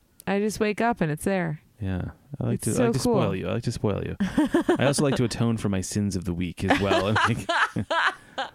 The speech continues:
Speaker 2: <laughs> sorry I said that sh-
Speaker 1: Oh.
Speaker 2: sorry I said that shitty thing on Thursday. Here's a breakfast bagel sandwich. <laughs>
Speaker 1: All is forgotten.
Speaker 2: <laughs>
Speaker 1: Uh,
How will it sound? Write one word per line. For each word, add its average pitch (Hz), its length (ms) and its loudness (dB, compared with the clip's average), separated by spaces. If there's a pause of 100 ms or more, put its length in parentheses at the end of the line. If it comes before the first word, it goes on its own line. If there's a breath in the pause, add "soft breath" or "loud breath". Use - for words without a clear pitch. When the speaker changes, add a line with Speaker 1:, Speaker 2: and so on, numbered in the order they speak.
Speaker 2:
<laughs> - 20 -18
sorry 110 280 0
I 101 40 0
said 104 200 -2
that 98 140 0
sh- 587 80 2
Speaker 1:
Oh. 202 400 2 (180 loud breath)
Speaker 2:
sorry 117 220 0
I - 20 0
said 107 160 0
that 104 120 0
shitty 113 360 -2
thing 107 220 0
on 98 160 0
Thursday. 95 560 -2 (420 loud breath)
Here's 139 180 0
a 127 60 2
breakfast 110 460 -2
bagel 139 240 2
sandwich. 90 480 -2 (640)
<laughs> - 600 -2
Speaker 1:
All 247 280 2
is 240 140 -2
forgotten. 165 840 0 (120)
Speaker 2:
<laughs> - 0 - (1500 soft breath)
Speaker 1:
Uh, 160 560 0